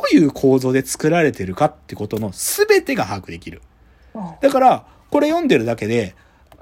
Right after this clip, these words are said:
Speaker 1: じゃあ新しいビジネス書が出て、目次パラパラって見ると、あ、これはこのこと書いてあるのって、もう読まなくていい。中身読む必要ない。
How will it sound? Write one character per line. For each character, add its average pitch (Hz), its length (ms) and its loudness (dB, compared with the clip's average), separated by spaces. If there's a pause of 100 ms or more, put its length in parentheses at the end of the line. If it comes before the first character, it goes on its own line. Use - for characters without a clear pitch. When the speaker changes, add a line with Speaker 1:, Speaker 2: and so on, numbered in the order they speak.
Speaker 1:
じ 147 100 -4
ゃ 139 140 0
あ 147 80 -2
新 180 180 2
し - 100 -2
い 160 40 0
ビ 117 120 -4
ジ 117 80 -6
ネ 117 80 -4
ス - 40 -4
書 - 100 -4
が 98 100 -6
出 101 100 -4
て、 98 160 -4
目 110 320 -2
次 151 120 0
パ 131 120 2
ラ 151 100 4
パ 160 80 0
ラ 156 80 6
っ 156 40 -2
て - 100 -10
見 95 80 -10
る - 60 -18
と、 - 100 -16
あ、 196 240 0 (220)
こ 160 100 0
れ 208 80 4
は 220 60 2
こ 175 140 -4
の 226 80 -2
こ 415 100 -4
と 311 120 -4
書 120 100 2
い 113 60 -4
て 110 80 -6
あ 92 60 -4
る 90 100 -8
の 92 100 -8
っ 110 40 -8
て、 - 180 -20
も 190 100 0
う - 20 -2
読 262 140 2
ま 349 80 2
な 285 100 2
く - 60 -4
て 110 100 -8
い 92 40 -6
い。 - 20 -6
中 196 220 -2
身 196 80 0
読 196 80 2
む 143 60 0
必 - 160 -8
要 92 40 -8
な 90 140 -8
い。 - 80 -20